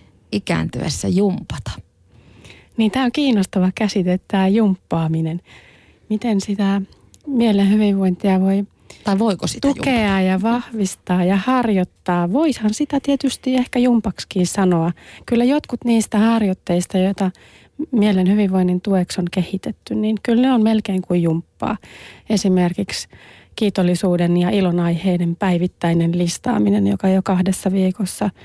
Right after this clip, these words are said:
Speaker 2: tuottaa jonkin verran mielialan kohenemista, mutta varsinkin pitkällä tähtäimellä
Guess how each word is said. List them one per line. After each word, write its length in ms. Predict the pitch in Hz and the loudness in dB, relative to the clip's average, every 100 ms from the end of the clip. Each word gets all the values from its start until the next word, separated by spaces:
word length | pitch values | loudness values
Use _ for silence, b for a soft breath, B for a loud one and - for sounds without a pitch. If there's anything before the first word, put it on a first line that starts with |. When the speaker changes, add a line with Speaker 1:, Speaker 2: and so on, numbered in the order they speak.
| B B B - 220 214 - - - | B B B -6 -6 -6 -12 -20 -6
Speaker 2:
tuottaa 440 | 202 185 - 185 | -4 -4 0 2
jonkin 380 | 180 190 190 185 | 4 2 2 0
verran 240 | 180 180 185 | -2 0 0
mielialan 580 | 185 185 180 190 180 | 0 0 0 -2 -4
kohenemista, 680 | 180 180 185 180 175 180 - | -2 0 2 0 0 -4 -4
mutta 220 | 180 - | -6 -4
varsinkin 460 | 190 202 190 185 220 | -2 0 0 -2 -2
pitkällä 440 | - 220 - 185 180 | -2 -4 -2 -2 -2
tähtäimellä 720 | 190 185 - 214 214 214 | -4 -4 -2 0 0 0